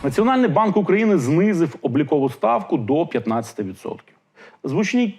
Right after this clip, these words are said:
технічно і нудно, але насправді це рішення напряму стосується кожного. Кредитів, депозитів, цін у магазинах і курсу гривні. Розбираємо, чому Н Б У пішов на цей крок саме зараз і що буде далі.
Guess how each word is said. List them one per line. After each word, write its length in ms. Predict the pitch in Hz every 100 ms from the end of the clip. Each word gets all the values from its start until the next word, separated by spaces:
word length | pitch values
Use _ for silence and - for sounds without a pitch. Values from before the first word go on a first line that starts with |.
| _
технічно 640 | - 214 233 240 196 220 220
і 60 |
нудно, 380 | 240 262 190 165 151
але 240 | 170 180
насправді 960 | 156 143 - - 147 214 214 123 98 -
це 200 | 113 110
рішення 400 | 185 165 147 127
напряму 920 | 135 175 185 180 156 135 139 196 185
стосується 680 | 151 127 135 139 131 113
кожного. 460 | 101 107 92 - - _ - - _
Кредитів, 680 | - 208 180 120 175 - 117
депозитів, 800 | 101 180 - 170 131 202 - 113 92 _ _ _
цін 200 | - 247
у 80 | 214
магазинах 540 | 202 151 151 240 185 - -
і 100 | 147
курсу 500 | - 165 190 - 120
гривні. 400 | 104 95 85 - - _ - - _
Розбираємо, 720 | 113 113 107 175 233 170 123
чому 360 | 87 135 180 214
Н 180 | 147 123
Б 60 |
У 180 | 147 202
пішов 320 | - 131 147
на 100 | 127
цей 140 | 113 135
крок 340 | 247 330 262
саме 280 | - 180 180
зараз 480 | 170 185 175 160 -
і 80 | 107
що 280 | - - 170
буде 500 | 240 117 104 120 92
далі. 340 | 90 80 69